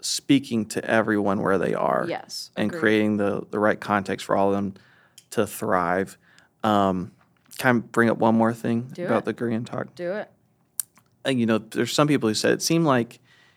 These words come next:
Speaker 1: he focused more on the experience of boys and young men than maybe he did, uh, girls and young women.
Speaker 2: Mm-hmm.
Speaker 1: And I think that was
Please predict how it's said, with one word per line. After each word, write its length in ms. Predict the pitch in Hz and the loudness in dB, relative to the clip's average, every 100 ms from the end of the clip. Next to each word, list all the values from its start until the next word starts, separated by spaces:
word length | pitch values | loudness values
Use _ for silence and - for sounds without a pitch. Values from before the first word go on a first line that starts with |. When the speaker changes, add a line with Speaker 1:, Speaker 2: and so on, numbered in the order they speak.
| _ | _
Speaker 1:
he 320 | _ - 135 117 | _ -8 -4 -2
focused 540 | - 127 123 113 - | 4 4 4 0 0
more 360 | 117 117 113 - | 2 4 4 2
on 540 | 107 104 104 104 101 _ _ | 2 2 2 -2 -4 _ _
the 80 | - | -4
experience 640 | 107 - - 113 107 - | -4 -4 0 0 0 -2
of 160 | 101 95 | -4 -2
boys 600 | 110 107 98 101 123 - - _ - | 0 4 4 2 -4 -8 -12 _ -4
and 160 | 104 | 0
young 260 | 104 104 107 | 0 0 0
men 480 | 110 101 101 117 - _ | 0 0 -2 -8 -14 _
than 200 | - 110 | -4 -2
maybe 240 | 104 98 95 | 0 -2 -4
he 40 | |
did, 360 | - 101 98 101 - _ _ _ _ _ _ - | -4 -2 -2 -4 -14 _ _ _ _ _ _ -6
uh, 240 | 101 90 95 | -2 0 -2
girls 420 | 113 107 104 101 | 0 2 2 0
and 160 | 101 | -2
young 180 | 98 98 | -2 -2
women. 400 | - 110 - - 175 | -2 -4 -4 -8 -10
Speaker 2:
Mm-hmm. 200 | 165 160 - _ _ - | -12 -14 -18 _ _ 0
Speaker 1:
And 120 | 127 | 2
I 60 | 135 | 2
think 280 | 131 202 - | 2 0 4
that 200 | 135 123 | 4 6
was 400 | 123 117 - | 2 2 -4